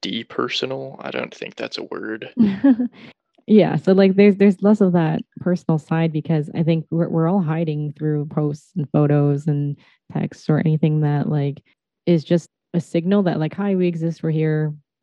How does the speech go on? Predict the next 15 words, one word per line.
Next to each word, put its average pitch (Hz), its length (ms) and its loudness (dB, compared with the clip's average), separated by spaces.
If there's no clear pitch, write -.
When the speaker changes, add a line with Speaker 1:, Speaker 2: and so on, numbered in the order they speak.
Speaker 2:
just - 180 -20
putting 151 200 -2
ourselves 147 340 0
out 143 180 0
there 147 360 -2
kind 147 140 -4
of 147 80 -4
thing, 147 320 -4
but 147 220 -4
in 156 180 -4
a 151 60 -2
very 147 220 0
transient 151 520 -4
way. 147 440 0
But 160 420 0